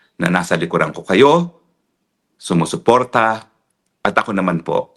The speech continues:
gaya ng aking pagtanaw ng utang na loob kay Tatay Digong, tumatanaw din ako ng utang na loob sa inyong lahat. Maraming salamat po muli sa inyong walang batid na suporta at pagtitiwala.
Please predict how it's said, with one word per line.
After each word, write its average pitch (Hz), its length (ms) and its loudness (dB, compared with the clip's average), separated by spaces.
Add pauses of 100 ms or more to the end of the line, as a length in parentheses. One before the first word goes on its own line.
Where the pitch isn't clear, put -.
(280)
gaya 95 320 0
ng 104 160 0
aking 95 240 -6
pagtanaw 101 480 -2
ng 107 80 -4
utang 98 240 -2
na 87 160 -2
loob 87 160 -2
kay 85 160 -8
Tatay 82 320 -4
Digong, 131 480 2 (480)
tumatanaw 139 560 0
din 90 160 2
ako 87 160 -2
ng - 80 -2
utang 82 240 -2
na 76 160 -4
loob 82 320 -6 (160)
sa - 160 -2
inyong 76 320 0
lahat. - 240 -16 (1300)
Maraming 113 400 -2
salamat 113 400 0
po 120 80 4
muli 113 320 2
sa 117 80 0
inyong 104 400 0 (960)
walang 101 400 2
batid 139 720 -2
na 101 80 -2
suporta 107 800 0
at 95 240 -8
pagtitiwala. - 1040 -8